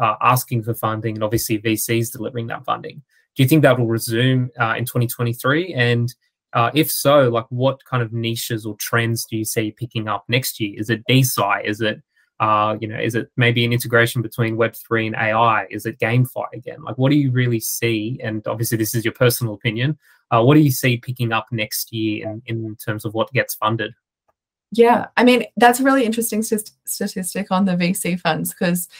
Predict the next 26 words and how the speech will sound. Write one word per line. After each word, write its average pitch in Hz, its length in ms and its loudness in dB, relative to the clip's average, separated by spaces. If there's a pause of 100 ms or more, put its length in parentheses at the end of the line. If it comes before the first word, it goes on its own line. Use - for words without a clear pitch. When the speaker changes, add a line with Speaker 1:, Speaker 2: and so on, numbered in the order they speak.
(260)
Speaker 2:
I 208 100 4
know 226 160 8
a - 20 6
lot 214 160 8
of 214 140 -2
people, 180 480 -2
um, 165 480 -4
V 160 140 -8
C 170 180 -8
funds 165 280 -4
are 170 40 -6
still 165 280 -2
investing 160 460 -4
in 156 80 -2
Web 156 200 -4
three. 151 380 -4 (360)
Definitely, 180 800 2
um, 151 640 -2 (220)
you 170 120 -4
know, 175 680 0
<laughs> - 20 2
some, 180 460 0 (440)
some 175 480 0
unfortunate 175 600 -4
situations 160 640 -2
and, 156 400 -4